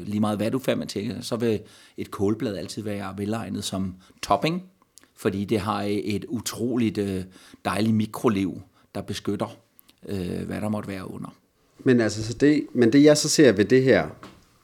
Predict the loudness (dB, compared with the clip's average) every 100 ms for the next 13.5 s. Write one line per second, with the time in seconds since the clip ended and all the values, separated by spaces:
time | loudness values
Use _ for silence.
0 | _ -4 -2 -2 -2 0 0 0 -2 0
1 | 0 0 2 4 4 4 4 4 6 6
2 | 6 4 0 -2 -4 0 2 2 0 -6
3 | -20 -20 _ -8 0 4 6 6 4 4
4 | 4 2 -2 -2 4 6 6 2 -8 2
5 | 4 4 4 2 2 0 0 -2 -4 -6
6 | -14 _ _ _ _ _ _ -6 0 0
7 | 8 10 10 6 0 4 4 4 4 0
8 | 2 2 4 2 -6 _ _ _ _ _
9 | _ _ _ -10 -4 -4 0 0 0 -4
10 | -6 -6 -4 0 4 4 4 2 2 2
11 | 2 0 0 0 0 -2 0 2 2 0
12 | 0 0 0 -2 -6 -8 -8 -2 -2 2
13 | 0 0 -2 -2 -2